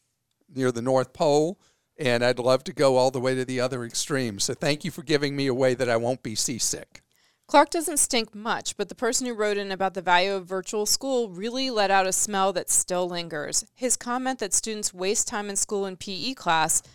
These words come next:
Speaker 2: is an insult to many of us hardworking teachers.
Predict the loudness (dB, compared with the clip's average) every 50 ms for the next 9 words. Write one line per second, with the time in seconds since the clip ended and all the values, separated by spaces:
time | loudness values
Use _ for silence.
0 | _ _ -4 -4 -4 -2 -4 -4 0 2 2 2 2 2 0 -2 -6 -4 -2 -2
1 | -2 0 -2 -2 0 2 0 0 0 2 2 2 2 2 -2 -4 -4 -8 -10 -10
2 | -10 -10 -8 -8 -8 -8 -4 -2 -2 -2